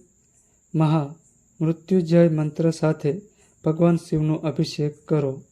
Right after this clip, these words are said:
તો મિત્રો, આ માહિતી અમારી સારી લાગી હોય તો વીડિયોને લાઈક કરો અને અમારી ચેનલમાં નવા આવ્યા હોય તો ચેનલને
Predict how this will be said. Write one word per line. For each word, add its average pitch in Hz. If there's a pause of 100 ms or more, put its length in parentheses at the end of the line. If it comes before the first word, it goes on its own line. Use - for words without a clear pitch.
(920)
તો 175
મિત્રો, 160 (560)
આ 175
માહિતી 165
અમારી 160 (120)
સારી 160
લાગી 156
હોય 151
તો 147 (640)
વીડિયોને 156
લાઈક 151
કરો 170 (640)
અને 165 (580)
અમારી 185
ચેનલમાં 160
નવા 147
આવ્યા 156
હોય 143
તો 160
ચેનલને 151